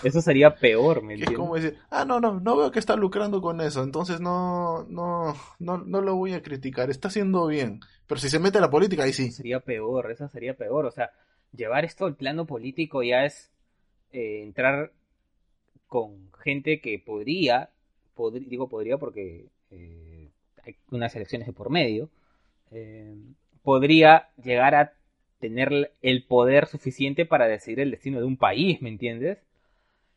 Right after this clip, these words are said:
Speaker 1: Y en este país ya estamos cansados,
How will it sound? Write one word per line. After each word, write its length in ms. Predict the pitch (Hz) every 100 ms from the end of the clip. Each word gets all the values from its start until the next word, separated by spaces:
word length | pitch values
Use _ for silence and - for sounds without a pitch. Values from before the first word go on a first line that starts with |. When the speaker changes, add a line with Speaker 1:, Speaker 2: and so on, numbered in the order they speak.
| _ _ _ _
Speaker 1:
Y 760 | 139 131 123 120 120 117 117 117
en 100 | 135
este 200 | - 160
país 240 | 135 135
ya 60 | 147
estamos 380 | - 156 151 -
cansados, 800 | 123 127 170 139 135 147 -